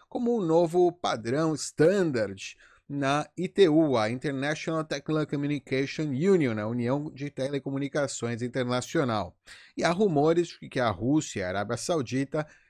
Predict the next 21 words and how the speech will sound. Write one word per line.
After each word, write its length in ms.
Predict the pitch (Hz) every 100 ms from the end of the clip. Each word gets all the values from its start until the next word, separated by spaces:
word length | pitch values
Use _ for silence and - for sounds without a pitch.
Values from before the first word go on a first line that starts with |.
| _
estão 320 | - - 196
interessadas 880 | 196 202 202 196 - 120 127 139 131
em 160 | 143
votar 520 | 143 165 160 - 117 117
a 80 |
favor 680 | 120 - 160 113 110 131 143
disso, 500 | 123 139 143 107 98
ou 60 | 92
seja, 240 | 101 107
gostaram 640 | 107 151 - - 147 170
da 100 | 185
ideia, 440 | 202 143 160 180 160
olha 180 | 180 165
lá, 240 | 143 160
vamos 220 | 139 156
controlar 460 | 147 160 156 147 127
a 80 | 139
internet, 840 | 135 170 123 107 127 151 135 113
T 160 | 123
C 180 | 117 127
P/IP, 680 | - 123 127 123 110 127